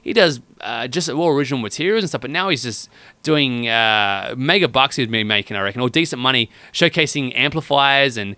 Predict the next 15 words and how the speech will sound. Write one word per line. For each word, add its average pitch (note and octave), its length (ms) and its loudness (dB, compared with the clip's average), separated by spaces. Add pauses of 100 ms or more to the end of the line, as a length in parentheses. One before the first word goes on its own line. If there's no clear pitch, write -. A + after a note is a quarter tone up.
(120)
his C#3 200 0
own D#3 220 4
songs D3 380 0
through C#3+ 220 2
different B2 220 -4
pedals C#3+ 300 2
and C#3+ 100 -4
stuff. D#3 240 -2
Basically, A3+ 260 0
he's D3+ 120 -6
just D3 160 -8
paid D3 240 -4
marketing F#3 400 -2
for B2 300 -2
him, G2+ 100 -8